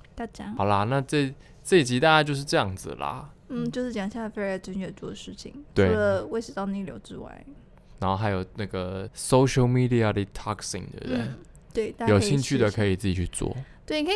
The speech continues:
Speaker 1: 打什么社-，社群媒体排毒啊，或是 social media detoxing，可以试一下。
Speaker 2: 对。
Speaker 1: 可以揪好朋友啊什么的，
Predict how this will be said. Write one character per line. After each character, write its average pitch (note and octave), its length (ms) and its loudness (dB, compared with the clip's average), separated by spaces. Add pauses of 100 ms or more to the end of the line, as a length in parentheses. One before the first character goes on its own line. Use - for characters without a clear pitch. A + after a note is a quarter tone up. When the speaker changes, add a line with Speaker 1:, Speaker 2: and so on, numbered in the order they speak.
Speaker 1:
打 G#3+ 240 -2
什 A#3+ 80 -2
么 F#3+ 360 -2
社-， A3 460 0 (140)
社 C#4+ 220 -2
群 A3+ 120 -6
媒 F3+ 160 -2
体 F#3+ 160 -8
排 F3 380 -8
毒 E3+ 160 -10
啊， G3 160 -8
或 G3+ 100 -10
是 A3 160 -8
social G3+ 320 -6
media G#3 380 -8
detoxing， - 560 -14 (140)
可 F#3+ 80 -10
以 F3 80 -8
试 - 220 -12
一 - 100 -14
下。 - 180 -16 (240)
Speaker 2:
对。 D#2+ 240 -6 (260)
Speaker 1:
可 B3+ 140 0
以 A3 140 6
揪 A3+ 400 -2
好 - 160 -12
朋 G3 240 -4
友 G3 120 -6
啊 - 320 -10
什 - 140 -14
么 D#2 80 -16
的， - 300 -14